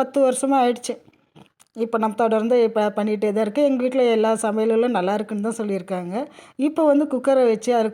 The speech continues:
கூடவே எண்ணெய் சேர்த்துட்டு, பட்டை, லவங்கம், பிரிஞ்சி இலை, மராட்டி மொக்கு, ஏலக்காய்,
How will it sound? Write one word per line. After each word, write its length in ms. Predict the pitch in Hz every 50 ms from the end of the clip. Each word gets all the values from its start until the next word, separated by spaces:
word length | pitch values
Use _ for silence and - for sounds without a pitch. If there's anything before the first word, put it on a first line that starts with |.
| 226 233
கூடவே 200 | 226 233 233 226 214 196
எண்ணெய் 220 | 202 226 240 226 226
சேர்த்துட்டு, 420 | 214 196 202 208 190 - - 247 285 294 294 - _ _ _ _ _ _ _ 247
பட்டை, 320 | 254 254 254 - - 277 285 277 262
லவங்கம், 480 | 240 226 233 240 247 240 240 240 247 262 262 208 202
பிரிஞ்சி 340 | 208 226 254 262 247 262 254 233 214
இலை, 200 | 220 214 220 233 247 254 233 214
மராட்டி 340 | 208 220 240 254 247 247 220 202 196
மொக்கு, 260 | 190 196 - 220 220 226 202 190 190
ஏலக்காய், 500 | 208 226 226 220 226 - 214 202 240 277